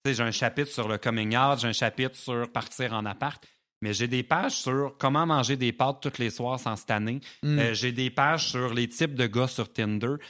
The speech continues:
Speaker 1: Il y a plein de sujets qui sont pas des biographies. Fait que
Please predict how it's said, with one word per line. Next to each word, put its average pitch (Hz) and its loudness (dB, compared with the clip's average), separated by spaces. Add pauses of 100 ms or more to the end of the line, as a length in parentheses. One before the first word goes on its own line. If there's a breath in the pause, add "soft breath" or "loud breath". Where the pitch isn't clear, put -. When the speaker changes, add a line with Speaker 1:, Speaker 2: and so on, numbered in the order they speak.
(160 soft breath)
Speaker 1:
Il 110 0
y - 4
a 127 6
plein 170 0
de 233 -8
sujets 127 -2
qui - -8
sont 110 0
pas 156 2
des 117 2
biographies. 110 -2
Fait 135 0
que - -20